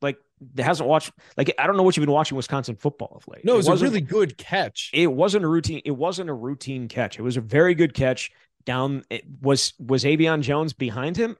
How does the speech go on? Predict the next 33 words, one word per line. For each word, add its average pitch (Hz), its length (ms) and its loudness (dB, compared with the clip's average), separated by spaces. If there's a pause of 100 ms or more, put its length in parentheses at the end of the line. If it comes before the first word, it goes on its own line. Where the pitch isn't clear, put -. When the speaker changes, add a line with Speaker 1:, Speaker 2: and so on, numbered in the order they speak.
Speaker 1:
Absolutely. 120 760 -6 (280)
Like, 120 140 -6
it 135 40 4
Speaker 2:
No, 220 60 6
it 214 40 6
was 165 100 4
a - 20 6
Speaker 1:
wasn't 156 240 2
like, 147 260 0 (220)
it - 60 4
wasn't 180 300 4
like 175 140 4
the 151 80 0
D 123 280 -2
B 160 160 -2
was 139 160 -2
hanging 147 260 -6
on 135 120 -4
his 113 100 -12
back 139 340 -6
as 113 140 -10
he 120 80 -8
made 123 240 -4
the 107 60 -10
catch. - 380 -6 (260)
That 151 200 -2
came 180 220 -2
later 151 340 -2
on 139 340 -4
without 127 420 -4 (500)
film, 120 400 -2
obviously, 113 520 -8
without 120 400 -2